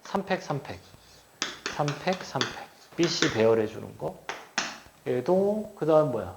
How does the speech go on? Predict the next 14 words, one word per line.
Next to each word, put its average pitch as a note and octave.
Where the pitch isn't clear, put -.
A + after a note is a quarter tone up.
그 -
다음 F#3+
삼 F#3
팩, F#3
삼 -
팩. G#2+
B, D3
C C3+
배열해주는 G#2
거. -
그럼 B2
육육에 F3
삼십육 G3
곱하기 F3+